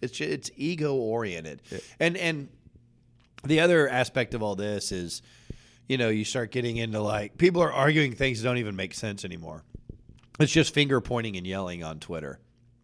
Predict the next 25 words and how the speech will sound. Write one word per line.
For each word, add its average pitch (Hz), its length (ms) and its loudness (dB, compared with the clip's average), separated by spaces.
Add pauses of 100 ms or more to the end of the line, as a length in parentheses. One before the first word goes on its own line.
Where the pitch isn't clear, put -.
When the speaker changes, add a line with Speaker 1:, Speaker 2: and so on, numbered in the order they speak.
(120)
Speaker 1:
and 98 120 -6
all 87 120 -6
that 82 220 -10
stuff. 71 480 -10
And 98 120 -6
it's 98 180 -8
like, 95 400 -4 (360)
like 110 200 -2
Eddie 110 240 0
Johnson, 95 540 -6
you 92 100 -8
know, 85 260 -6 (160)
said 85 280 -10
some 82 160 -14
things 85 360 -12
about, 85 380 -10 (460)
uh, 76 500 -6 (100)
Rick 92 440 -2
and 82 60 -10
about 82 260 -8
you 87 240 -4
and 87 120 -8
this 85 100 -10
stuff. 92 360 -6
And 82 180 -10